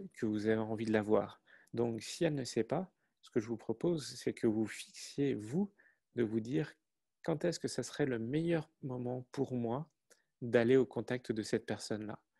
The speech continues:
Quand est-ce que vous auriez envie de lui demander un rendez-vous avec vous-même, avec votre directeur, avec votre voisin, ou avec votre mère, votre ami, votre partenaire ?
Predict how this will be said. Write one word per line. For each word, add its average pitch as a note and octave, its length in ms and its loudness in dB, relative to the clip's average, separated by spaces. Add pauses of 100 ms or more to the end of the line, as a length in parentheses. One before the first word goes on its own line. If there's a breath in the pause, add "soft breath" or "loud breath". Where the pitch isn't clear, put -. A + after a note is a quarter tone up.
(320 loud breath)
Quand - 240 -4
est-ce D#3+ 160 2
que - 100 0
vous A2+ 300 2
auriez A#2 240 0
envie A#2+ 400 -2
de D3 80 -6
lui A#2+ 100 -2
demander A2+ 380 2
un A#2 100 0
rendez-vous A#2 560 0
avec A2 320 2 (140)
vous-même, G#2 420 -6 (460 loud breath)
avec G#2 280 -2
votre A2 280 -2
directeur, A2 640 0
avec G#2 260 0
votre G#2+ 260 -2
voisin, G#2+ 460 0 (400 loud breath)
ou G#2+ 140 0
avec G2+ 420 -2
votre G#2 320 -6
mère, G2+ 380 -4
votre G2+ 320 -6
ami, G#2 280 -6
votre G2+ 260 -4
partenaire ? - 540 -8